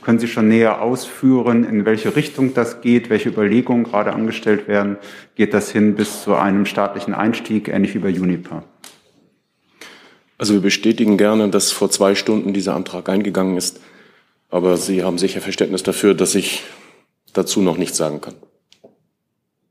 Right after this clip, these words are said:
Speaker 1: Können Sie denn was zu dem Instrumentenkasten sagen, der denkbar wäre?
Speaker 2: Da ich den Antrag nicht kenne, also es gibt ja verschiedene Möglichkeiten, Unternehmen in schwierigen Lagen zu unterstützen, haben wir alle schon aufgezählt.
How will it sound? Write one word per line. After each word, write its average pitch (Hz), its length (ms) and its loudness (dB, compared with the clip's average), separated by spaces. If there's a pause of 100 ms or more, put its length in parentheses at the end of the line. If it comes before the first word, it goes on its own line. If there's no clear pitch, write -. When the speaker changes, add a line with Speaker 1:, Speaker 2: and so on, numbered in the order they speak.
(640)
Speaker 1:
Können 120 200 0
Sie 117 80 0
denn 120 160 2
was 113 200 -2
zu - 80 -2
dem 113 240 2
Instrumentenkasten 113 1000 0
sagen, 92 300 2
der 98 160 2
denkbar 101 420 0
wäre? 85 300 -8 (1700)
Speaker 2:
Da 101 200 2
ich - 640 -8
den 101 180 -4
Antrag 110 260 -4
nicht 117 180 -4
kenne, 120 420 4 (480)
also 101 140 -2
es 98 80 -4
gibt 117 120 -2
ja - 80 -2
verschiedene 117 460 2
Möglichkeiten, 104 960 -2
Unternehmen 107 540 2
in 104 100 -4
schwierigen 110 280 0
Lagen 98 240 2
zu 98 140 -6
unterstützen, 120 840 -2 (200)
haben 98 160 -6
wir 92 80 -2
alle 95 160 -4
schon 85 120 -8
aufgezählt. 98 600 -2